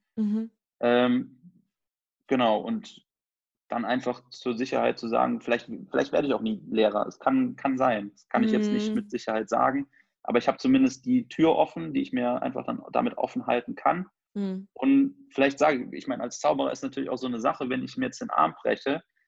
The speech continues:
Speaker 2: hab ich 'n
Speaker 1: Mhm.
Speaker 2: Problem.
Speaker 1: Mhm.
Speaker 2: Oder wenn ich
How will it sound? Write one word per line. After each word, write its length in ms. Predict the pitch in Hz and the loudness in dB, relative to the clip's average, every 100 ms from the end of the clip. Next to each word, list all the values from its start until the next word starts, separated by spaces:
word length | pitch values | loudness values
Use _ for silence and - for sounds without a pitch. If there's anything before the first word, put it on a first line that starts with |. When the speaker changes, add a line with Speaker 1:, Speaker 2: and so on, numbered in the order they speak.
| - 190 | -12 -8
Speaker 2:
hab 120 | 180 185 | -2 0
ich 100 | 180 | 0
'n 60 | |
Speaker 1:
Mhm. 20 | |
Speaker 2:
Problem. 680 | - - - - - - - _ _ | -2 -4 0 2 0 -4 -16 _ _
Speaker 1:
Mhm. 320 | 185 170 170 196 _ _ - | -12 -10 -10 -14 _ _ -6
Speaker 2:
Oder 280 | 214 107 | 0 2
wenn 120 | 107 120 | 2 2
ich 340 | 117 - - | 0 -8 -20